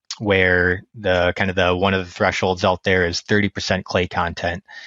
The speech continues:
Anything less than that, um, then that soil likes to move. It's a lot sandier. It's not as cohesive. Um, so that's the stuff that gets into the pipe and settles out and can plug it up. So when we are talking about performance differences with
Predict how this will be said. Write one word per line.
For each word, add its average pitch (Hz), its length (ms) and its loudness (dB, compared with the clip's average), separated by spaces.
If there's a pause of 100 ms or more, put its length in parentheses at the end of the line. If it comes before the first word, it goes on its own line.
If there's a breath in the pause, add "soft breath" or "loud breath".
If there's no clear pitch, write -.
(220 loud breath)
Anything 98 400 0
less 95 280 2
than 92 180 0
that, 95 380 2
um, 90 500 0
then 98 140 2
that 92 120 0
soil 92 240 2
likes 92 200 0
to 92 60 -4
move. 107 300 0
It's - 160 -4
a - 40 -2
lot 90 140 0
sandier. 98 600 2
It's 87 120 -4
not 92 140 2
as 87 160 0
cohesive. 117 640 0 (360 loud breath)
Um, 87 260 0
so 98 160 -2
that's 95 260 0
the 104 60 -4
stuff - 280 0
that 90 160 -2
gets - 220 -4
into 92 140 0
the - 100 -12
pipe 92 300 0
and 107 100 -16
settles 90 420 0
out 92 300 2
and 92 100 -6
can 87 140 -8
plug 87 240 -2
it 87 80 0
up. 85 240 -2
So 87 360 0 (380 loud breath)
when 98 180 0
we 98 100 2
are 98 120 4
talking 95 380 0
about 90 380 0
performance 104 540 0
differences 95 800 -2
with 87 260 0